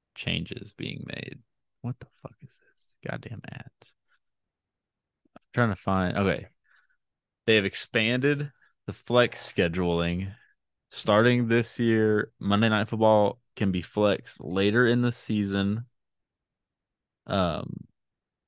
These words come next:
oh, fans are used to, yeah. Wait. Oh.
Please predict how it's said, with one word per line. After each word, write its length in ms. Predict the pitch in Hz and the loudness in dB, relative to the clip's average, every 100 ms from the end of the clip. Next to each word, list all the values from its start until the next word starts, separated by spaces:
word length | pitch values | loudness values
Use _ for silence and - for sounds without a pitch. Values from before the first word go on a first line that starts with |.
| _ - | _ 2
oh, 220 | 104 - - | 2 2 -2
fans 360 | - 107 101 98 | 0 0 0 0
are 460 | 92 90 85 - - _ | 0 0 -2 -8 -12 _
used 320 | 92 110 117 - | -8 -6 -6 -4
to, 360 | 113 104 98 - _ _ _ _ _ _ _ _ _ _ _ _ - | -4 -4 -6 -12 _ _ _ _ _ _ _ _ _ _ _ _ -8
yeah. 280 | 104 76 - _ _ _ _ _ _ _ _ _ _ _ _ _ _ _ _ _ _ _ _ _ | -6 -6 -10 _ _ _ _ _ _ _ _ _ _ _ _ _ _ _ _ _ _ _ _ _
Wait. 220 | 113 - - _ _ _ _ _ _ _ _ _ _ - | -8 -8 -10 _ _ _ _ _ _ _ _ _ _ 2
Oh. 380 | 123 104 85 | 4 4 2